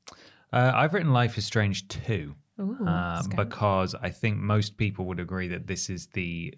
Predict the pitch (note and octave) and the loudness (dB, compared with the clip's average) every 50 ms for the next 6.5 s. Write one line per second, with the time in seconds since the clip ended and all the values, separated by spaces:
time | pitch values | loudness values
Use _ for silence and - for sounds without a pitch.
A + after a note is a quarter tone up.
0 | _ - G2 G2 G#2 A#2 A#2+ G#2+ - - - G#2+ E2+ F#2 G#2 G2 F#2 D#2+ D2+ D2+ | _ -6 -2 2 4 4 4 2 -2 -4 -4 -6 -2 0 0 0 0 -2 -4 -6
1 | - - - - _ _ _ _ _ - F2 E2 E2+ E2+ - - - - G#3 - | -8 -10 -10 -12 _ _ _ _ _ -4 -2 -2 -2 -2 -4 -4 -4 -2 0 0
2 | G2 F2+ F2+ F2+ F2 - - G2+ G2 F#2+ F#2+ A#2+ C3 C3+ C3+ - - F#2+ F#2+ F#2+ | 0 0 0 -2 -4 -4 -2 -2 -2 0 2 2 2 2 2 0 -2 -2 -2 0
3 | F2+ F2+ F2+ F#2 F#2 F#2 E2+ E2+ F#2+ F2 G2+ G2 F#2+ F#2+ F#2+ - - F#2+ F2+ F2+ | -2 -2 -2 -4 -4 -4 -4 -6 -4 -2 -2 -2 -2 -2 -4 -4 -4 -4 -2 0
4 | G2 G#2 A#2 C3 C3+ - - - - - - - - - _ _ - G#2+ G#2+ A2 | 0 2 2 2 0 -2 -12 -20 -20 -20 -20 -20 -20 -20 _ _ 2 4 4 2
5 | G#2 - D3 D3 - - D#3+ E3+ F3 E3+ E3 - F#3+ F#3 F3 G3 F#3 E3+ D3 E3 | 4 4 4 4 6 6 6 8 8 6 6 6 4 6 6 6 6 6 6 6
6 | D#3+ E3 E3 - - C3+ A#2+ A#2 - - | 4 4 4 2 2 0 0 0 -4 -12